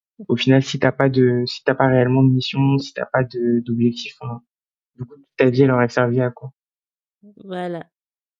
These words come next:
Speaker 2: Très, très belle réflexion de, de la fin pour finir. En tout cas, j'espère que les auditrices ont, ont bien aimé cet échange et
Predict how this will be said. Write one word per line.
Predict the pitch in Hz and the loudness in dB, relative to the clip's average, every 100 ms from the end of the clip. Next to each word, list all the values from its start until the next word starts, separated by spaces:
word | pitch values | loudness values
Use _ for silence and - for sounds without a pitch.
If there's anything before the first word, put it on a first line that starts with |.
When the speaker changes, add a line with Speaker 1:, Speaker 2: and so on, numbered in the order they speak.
| _ - | _ -2
Speaker 2:
Très, | 294 | -2
très | 302 311 247 | 0 2 4
belle | 240 | 4
réflexion | 233 233 233 226 - 254 240 | 4 2 2 -2 0 2 2
de, | 202 | 2
de | 185 196 | 2 4
la | 196 190 | 4 4
fin | - 214 208 | 2 0 0
pour | 208 - | -2 -2
finir. | 190 185 202 - | 0 2 2 0
En | 196 | 0
tout | 190 196 | 0 0
cas, | 180 - | 0 0
j'espère | 185 175 208 214 | -4 0 -2 0
que | - 196 185 - | 2 4 4 4
les | 190 190 196 | 4 6 4
auditrices | 185 202 - 226 226 - - | 2 -2 0 2 2 2 0
ont, | 180 170 170 165 - | 2 4 2 0 0
ont | 175 170 165 | 0 2 2
bien | 170 196 202 202 | 2 4 6 4
aimé | 190 185 196 208 | 4 4 4 4
cet | 196 190 | -2 0
échange | 180 170 202 202 185 | 0 2 2 2 4
et | 170 165 | 4 2